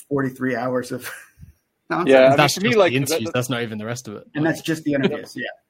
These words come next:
Speaker 2: Yeah, I mean, to me, like, the archival is the most fun of, like, documentary filmmaking, 'cause you're just going on this treasure hunt, trying to find little, 'cause I feel like there's a lot of stuff that, like,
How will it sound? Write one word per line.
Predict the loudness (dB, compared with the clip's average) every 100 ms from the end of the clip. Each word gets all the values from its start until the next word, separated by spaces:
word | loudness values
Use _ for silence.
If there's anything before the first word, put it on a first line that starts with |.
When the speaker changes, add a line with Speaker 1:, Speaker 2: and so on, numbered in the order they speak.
| _ _ _
Speaker 2:
Yeah, | -2 -2 -2 -4
I |
mean, | -6
to | -4
me, | -2
like, | -2
the | -2
archival | -2 -4 -6 -8 -10
is | -18
the |
most | -16 -16 -14
fun | -12 -10
of, |
like, | -10 -10 -8
documentary | -8 -8 -14 -14 -12
filmmaking, | -10 -8 -10 -12
'cause | -12
you're | -8
just | -4
going | -4 -2
on | -4
this | -6
treasure | -4 0 0 -2
hunt, | -4 -2 -4 -8 -4
trying | 0 0
to | 0
find | 0 0 -2 -6 -10 -14 _ _ _ _ -4
little, | -2 -2 -8 _ -20 -20 2
'cause | 4
I | 8
feel | 8
like | 6
there's | 2
a | 2
lot | 2
of | 2
stuff | -2 -6 -6
that, | -10 -10
like, | -8 -8 -10 _